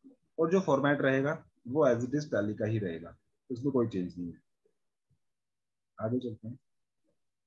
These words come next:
E invoice generate with an active टीएसएस subscription। अगर Tally का subscription किसी का expired है तो उस पे ई इनवॉइसिंग नहीं बन सकता। Latest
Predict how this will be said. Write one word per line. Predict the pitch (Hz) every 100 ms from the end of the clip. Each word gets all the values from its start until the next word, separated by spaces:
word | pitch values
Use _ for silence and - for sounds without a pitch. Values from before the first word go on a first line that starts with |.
| _ _ _ -
E | 202 220
invoice | 202 175 196 147
generate | 147 147 165 190 - _ 139
with | 170 - _ _ _ 147
an | 151 - 120
active | - 202 170
टीएसएस | 139 117 113 139 123
subscription। | 110 - - 98 85 - _ _ _ _ -
अगर | 131 147 110 - - _ _ _ _ _
Tally | 127 123 170 190
का | 147 139 - -
subscription | 139 127 147 135 147 135
किसी | 135 139
का | 143 127
expired | 120 _ 107 110 131
है | 127 131 135 - - - - -
तो | 127
उस | -
पे | 147 143 139 -
ई | 131
इनवॉइसिंग | 135 120 113 113 147
नहीं | 123 120 104
बन | 92
सकता। | 85 - 85 - _
Latest | 107 110 110 156 - -